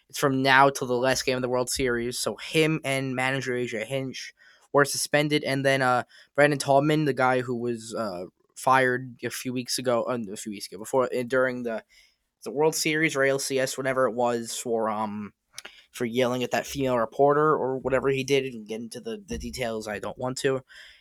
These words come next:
And then at about three o'clock, three fifteen, a little while after, a little after three o'clock,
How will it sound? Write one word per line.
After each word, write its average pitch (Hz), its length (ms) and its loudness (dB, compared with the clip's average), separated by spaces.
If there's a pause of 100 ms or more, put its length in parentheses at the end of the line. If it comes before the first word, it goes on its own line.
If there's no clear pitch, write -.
(100)
And 202 260 2
then 190 340 4
at 151 80 2
about 147 380 4 (140)
three 151 300 4
o'clock, 143 480 8
three 135 320 -4
fifteen, 127 760 -4 (260)
a 151 120 -10
little 160 220 4
while 143 220 8
after, 131 180 2
a 123 40 0
little 143 240 4
after 127 180 0
three 131 200 2
o'clock, 131 460 4